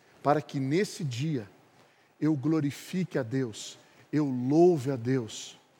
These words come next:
eu cultue ao Senhor, eu ensine os meus filhos os princípios do Senhor, porque nesse dia é o dia em que eu não vou me preocupar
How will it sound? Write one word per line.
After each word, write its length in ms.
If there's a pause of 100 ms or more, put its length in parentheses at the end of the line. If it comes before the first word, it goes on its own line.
(300)
eu 140
cultue 640
ao 80
Senhor, 600 (480)
eu 160
ensine 560
os 140
meus 300
filhos 580 (240)
os 160
princípios 880
do 80
Senhor, 560 (1300)
porque 260
nesse 480
dia 420 (2250)
é 120
o 100
dia 340
em 140
que 100
eu 120
não 220
vou 200
me 120
preocupar 840